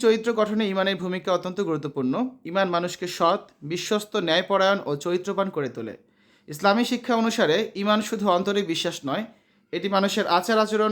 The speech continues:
ও দৈনন্দিন জীবনের অংশ। ইমান মানুষকে পাপ থেকে দূরে রাখে। যে ব্যক্তি আল্লাহ, পরকাল ও জবাবদিহিতায় বিশ্বাসী,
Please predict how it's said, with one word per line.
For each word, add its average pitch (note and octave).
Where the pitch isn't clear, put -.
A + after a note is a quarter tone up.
ও E3
দৈনন্দিন G3
জীবনের E3
অংশ। B2+
ইমান A#3+
মানুষকে A#3+
পাপ G#3
থেকে A3+
দূরে E3+
রাখে। D3
যে E3
ব্যক্তি G3
আল্লাহ, F3+
পরকাল F3
ও D#3
জবাবদিহিতায় E3+
বিশ্বাসী, D3